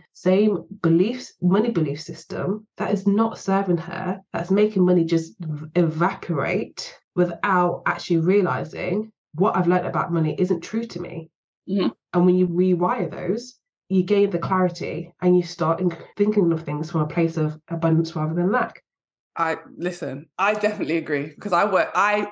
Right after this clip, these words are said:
Speaker 2: the hard work thing so, in-, like, was so ingrained in me, and I worked my ass off to get to my first, like, to save my first ten K, but at least sixty K of the money I've saved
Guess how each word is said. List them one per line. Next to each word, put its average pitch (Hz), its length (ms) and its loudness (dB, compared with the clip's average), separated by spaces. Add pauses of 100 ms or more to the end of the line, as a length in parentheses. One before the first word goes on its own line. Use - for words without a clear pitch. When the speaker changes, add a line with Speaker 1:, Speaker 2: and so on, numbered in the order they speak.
(260)
Speaker 2:
the 165 140 -2
hard 220 380 -2
work 190 280 0
thing 165 180 -4
so, 165 260 -4
in-, 160 240 -4
like, 175 220 -4
was 160 220 -8
so 180 160 0
ingrained 160 480 0
in 165 180 -2
me, 185 280 -4 (400)
and 165 120 0
I 165 220 0
worked 190 340 2
my 160 220 -2
ass 165 280 0
off 156 160 -10
to 175 120 -12
get - 300 -4
to 180 100 -2
my 165 120 2
first, 160 460 -2
like, 151 220 -2
to - 80 -12
save 165 280 -2
my 151 120 -2
first 156 480 -2
ten 170 320 0
K, 185 360 -2 (440)
but 147 320 -2
at 110 80 0
least 165 320 0
sixty - 360 -4
K 175 200 -2
of 151 160 -4
the 143 400 0
money 147 260 0
I've 139 160 -4
saved 151 460 -4